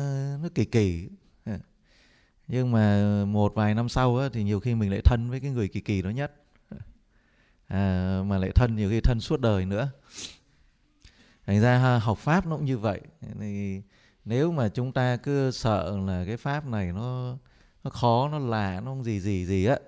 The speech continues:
<clears throat> thì mình sẽ không có cái duyên để làm quen như vậy. Thành ra chúng ta làm sao cũng được, miễn có học. <laughs> Thấy vào không vào, thấy lạ, thấy kỳ gì cũng, cũng được hết á,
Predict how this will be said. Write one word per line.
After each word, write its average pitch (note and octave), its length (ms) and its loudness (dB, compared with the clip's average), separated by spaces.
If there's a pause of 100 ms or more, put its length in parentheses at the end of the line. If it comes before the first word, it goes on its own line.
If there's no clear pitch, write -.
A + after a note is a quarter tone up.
(220)
<clears throat> C3 300 4
thì G2 240 -4
mình F#2 280 -2
sẽ - 160 -4
không A#2 180 -4
có A2+ 200 -2
cái B2+ 160 -6
duyên A2+ 280 0
để F#2 80 -4
làm E2+ 160 -4
quen A2 280 0
như G2+ 120 -6
vậy. G2+ 140 0 (2250)
Thành G2+ 160 2
ra B2 220 6
chúng C3 200 -2
ta B2 440 4 (460)
làm G2+ 140 -2
sao A#2 200 2
cũng G#2+ 80 -6
được, G#2 340 -4 (640)
miễn G#2 340 -2
có C3+ 100 -4
học. B2 320 -4
<laughs> - 1300 -8
Thấy A#2 200 0
vào A#2 220 2
không G#2 180 -2
vào, F2+ 300 0
thấy A#2 340 -2
lạ, A2+ 360 0
thấy B2+ 120 0
kỳ G2+ 280 2
gì F2+ 240 -2
cũng, F#2 160 -8
cũng D#3 160 -2
được A#2 180 4
hết C#3 120 0
á, C#3 80 -4